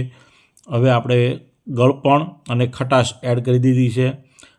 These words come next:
અને હવે હાઈ ફ્લેમ ઉપર એને બે ત્રણ મિનિટ માટે થોડો રસો ઘટ થાય ત્યાં સુધી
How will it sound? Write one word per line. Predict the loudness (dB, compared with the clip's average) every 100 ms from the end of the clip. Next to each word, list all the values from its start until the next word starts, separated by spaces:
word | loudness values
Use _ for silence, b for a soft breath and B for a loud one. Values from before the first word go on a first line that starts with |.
| b
અને | -2 0
હવે | 0 -2
હાઈ | -2 -2 -2
ફ્લેમ | 0 0 0
ઉપર | -2 -2
એને | -2 -2 -2 -4 -8 b b 0
બે | 0
ત્રણ | 0 -2 0
મિનિટ | 0 -2 -2
માટે | -2 0 -2
થોડો | -4 -4 -2
રસો | -2 -4 -6
ઘટ | -6 -2 -4
થાય | 0 -2 -2
ત્યાં | -2 -4
સુધી | -6 -4 -4 -6